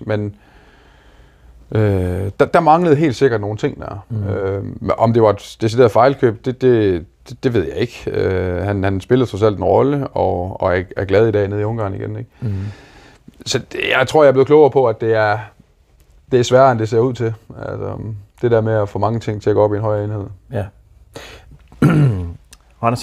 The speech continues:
Speaker 2: F C spillestil. Er man der, hvor man vil være? Hvordan vil du definere vores spillestil?
Speaker 1: Nå, men jeg synes, vi har udviklet det, at vi kan gå ud af mange tangenter nu.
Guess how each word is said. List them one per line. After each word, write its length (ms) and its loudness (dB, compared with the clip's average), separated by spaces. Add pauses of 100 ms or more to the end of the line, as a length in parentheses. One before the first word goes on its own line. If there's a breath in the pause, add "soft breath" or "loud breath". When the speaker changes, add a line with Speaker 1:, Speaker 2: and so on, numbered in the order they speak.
Speaker 2:
F 60 -2
C 160 -2
spillestil. 560 -4 (560)
Er 100 2
man 120 0
der, 180 2
hvor 140 -2
man 240 -4
vil 160 -8
være? 260 -6
Hvordan 360 -2
vil 100 -4
du 120 -10
definere 400 -6
vores 240 -6
spillestil? 600 -10 (1600 soft breath)
Speaker 1:
Nå, 160 2
men 40 2
jeg 80 0
synes, 240 -6
vi 100 4
har 300 6
udviklet 460 0
det, 60 4
at 100 4
vi 80 -4
kan 100 -8
gå 60 -4
ud 100 4
af 60 2
mange 200 2
tangenter 400 -2
nu. 160 -8